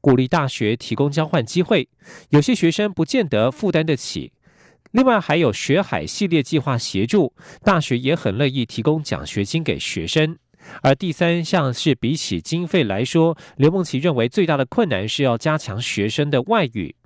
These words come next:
海外生活能力以及胆识。在实务上，很多大学设法找到了交换名额，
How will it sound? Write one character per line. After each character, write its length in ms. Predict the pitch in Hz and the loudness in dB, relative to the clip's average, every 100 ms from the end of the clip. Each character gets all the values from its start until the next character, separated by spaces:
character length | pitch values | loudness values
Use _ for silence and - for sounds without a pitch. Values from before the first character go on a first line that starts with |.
| - - | -20 -20
海 220 | - 165 143 | 0 2 2
外 180 | 214 | 0
生 240 | 175 214 226 | 0 -4 -4
活 160 | - | -4
能 240 | 104 92 135 | -2 -4 0
力 160 | 143 123 | -2 -2
以 100 | 110 | -6
及 120 | 135 | -6
胆 260 | - - 135 | -4 -6 -4
识。 280 | - 175 - _ - - - | 0 0 -2 _ -20 -20 0
在 300 | 214 185 165 | 4 4 2
实 240 | - 147 | 0 0
务 140 | 240 | 0
上， 280 | 185 180 127 - | 0 0 0 0
很 160 | 156 | 0
多 100 | 170 | 0
大 180 | 254 254 | 0 0
学 200 | 180 143 | 0 0
设 220 | 143 285 220 | 0 0 0
法 200 | 123 123 | 0 -2
找 160 | 85 | -4
到 140 | 139 131 | -2 -2
了 100 | 107 | 0
交 200 | 160 170 | -2 0
换 180 | 165 | -2
名 200 | 110 139 | -2 -4
额， 260 | 127 87 | -2 -2